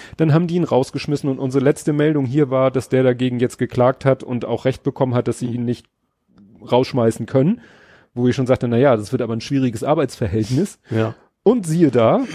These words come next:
Speaker 1: frische Meldung von heute, der wechselt.
Speaker 2: Mhm.
Speaker 1: Interessanterweise zum S V Babelsberg.
Speaker 2: Ui. Das
Speaker 1: Einem
Speaker 2: ist ja mal eine ganz andere Richtung.
Speaker 1: Richtig.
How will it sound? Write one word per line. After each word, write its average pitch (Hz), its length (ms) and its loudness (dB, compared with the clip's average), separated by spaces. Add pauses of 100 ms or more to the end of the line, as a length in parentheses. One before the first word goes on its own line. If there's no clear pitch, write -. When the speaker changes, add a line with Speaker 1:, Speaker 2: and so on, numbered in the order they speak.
(180)
Speaker 1:
frische - 320 2
Meldung 170 280 4
von 151 180 -2
heute, 156 260 -2
der 160 180 2
wechselt. 120 540 -2 (460)
Speaker 2:
Mhm. 110 440 -12 (680)
Speaker 1:
Interessanterweise 147 800 0
zum - 160 -10
S - 160 -6
V 131 200 -2
Babelsberg. 175 920 -2 (520)
Speaker 2:
Ui. 127 300 2 (720)
Das 113 200 -2
Speaker 1:
Einem 117 120 0
Speaker 2:
ist 110 100 0
ja 139 60 -2
mal 135 140 -4
eine 131 120 0
ganz 139 180 2
andere 113 260 -4
Richtung. 104 320 -4
Speaker 1:
Richtig. 156 560 -2